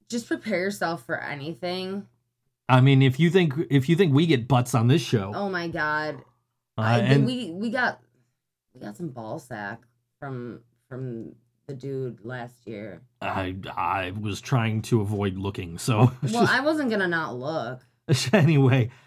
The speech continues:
Speaker 2: uh, and
Speaker 1: <laughs>
Speaker 2: also, uh, a band we are playing later on today on this show is, uh, is Coffin Hook.
Speaker 1: Yeah.
Speaker 2: Uh, so those are all, those are all playing Saturday night. That's gonna be a killer show. We're looking forward to it,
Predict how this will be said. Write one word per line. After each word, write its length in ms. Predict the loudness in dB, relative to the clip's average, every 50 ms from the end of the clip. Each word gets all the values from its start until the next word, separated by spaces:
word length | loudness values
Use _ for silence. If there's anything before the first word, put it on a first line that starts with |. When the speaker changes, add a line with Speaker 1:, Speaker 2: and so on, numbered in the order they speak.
| _ _ 2
Speaker 2:
uh, 240 | 4 6 6 6 6
and 200 | 4 4 4 6 4
Speaker 1:
<laughs> 20 |
Speaker 2:
also, 600 | 6 6 4 4 6 6 6 6 6 6 4 2 -2 _ _ _
uh, 260 | 0 2 2 2 4 4
a 80 | 6
band 260 | 6 6 6 6 6 6
we 80 | 6
are 160 | 6 4 2 2
playing 320 | 4 4 4 6 6 6
later 220 | 6 6 6 6
on 140 | 6 6 6 4
today 200 | 6 6 6 8
on 140 | 8 8
this 120 | 6 6 4
show 340 | 4 4 6 6 8 8 6
is, 200 | 6 4 4 2
uh, 240 | 2 2 2 2 2
is 160 | 0 0 -2
Coffin 360 | -2 0 0 2 2 2 2 2
Hook. 280 | 2 2 2 0 -4 -8
Speaker 1:
Yeah. 640 | -6 -4 -2 -2 -4 -4 -6 -8 -8 -8 -10 -10 -12 -14 -10 _
Speaker 2:
Uh, 300 | -4 0 2 2 2 2
so 240 | 2 2 2 4 4
those 240 | 4 4 4 2 2
are 80 | 4 4
all, 240 | 4 4 4 4
those 240 | 4 4 4 4 4
are 100 | 4 2
all 140 | 4 2 2
playing 480 | 2 2 2 4 4 4 2 0 0 -2 -6
Saturday 440 | -6 -2 0 0 2 2 2 0 0
night. 240 | 0 0 0 0 0
That's 220 | 0 -2 -2 -2
gonna 140 | -2 -2 0
be 120 | 0 -2 -4
a 60 | -6
killer 360 | -4 0 2 2 2 2 0
show. 320 | -2 0 0 0 0 0 -2
We're 240 | -2 0 2 2
looking 260 | 2 2 0 0 -2 -4
forward 360 | -4 -2 -2 0 -2 -2 -2
to 180 | -2 -2 -2
it, 180 | -2 -2 -6 -8